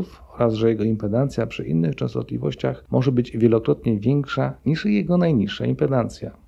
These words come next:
Ponadto impedancja przy różnych częstotliwościach może mieć dużą składową reaktancji indukcyjnej lub dużą składową reaktancji pojemnościowej,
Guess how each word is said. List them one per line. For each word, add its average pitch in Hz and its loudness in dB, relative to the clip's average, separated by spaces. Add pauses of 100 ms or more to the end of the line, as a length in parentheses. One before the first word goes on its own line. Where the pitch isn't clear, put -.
(100)
Ponadto 120 2
impedancja 113 2
przy 107 -2
różnych 117 2
częstotliwościach 113 -4
może 147 4
mieć 120 0
dużą 123 0
składową 110 -2
reaktancji 107 -2
indukcyjnej 101 0 (140)
lub 240 6
dużą 180 6
składową 123 4
reaktancji 104 -2
pojemnościowej, 98 0